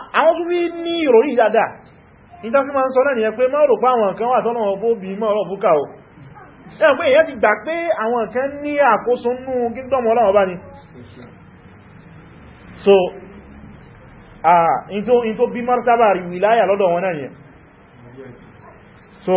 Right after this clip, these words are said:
àwọn eléyìí, àwọn, àwọn, àwọn ti lọ o. Wọ́n ní al-martabatu rabi'a, ìpele ẹlẹ́kẹrin, martabatul khalqi, ìpele dídá.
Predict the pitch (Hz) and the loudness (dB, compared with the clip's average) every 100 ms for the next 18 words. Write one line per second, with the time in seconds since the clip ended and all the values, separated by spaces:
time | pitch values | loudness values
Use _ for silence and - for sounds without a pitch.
0 | 165 147 170 190 220 202 170 175 202 202 | 4 4 2 4 4 4 2 -2 -4 -6
1 | 202 - 170 185 160 190 202 170 143 185 | -6 -8 -8 -6 -4 -4 -4 -4 -4 -6
2 | 185 180 185 165 147 - - - - 180 | -8 0 2 2 -2 -14 -20 -20 -8 0
3 | 254 240 240 240 240 311 262 247 247 277 | 2 2 4 2 4 4 2 0 2 2
4 | 233 233 202 156 - - - - - - | 2 -2 -4 -6 -10 -20 -20 -20 -20 -20
5 | - - 208 226 262 269 285 269 240 226 | -20 -14 -12 -4 2 4 4 2 2 2
6 | 226 226 226 - - _ _ - 202 277 | 0 -6 -14 -20 -20 _ _ -6 -2 0
7 | 247 240 233 220 208 208 240 202 175 - | 0 -2 -2 -2 -4 -4 -4 -6 -14 -18
8 | - _ _ _ - 220 233 233 233 202 | -20 _ _ _ -12 0 4 4 2 2
9 | 247 | 2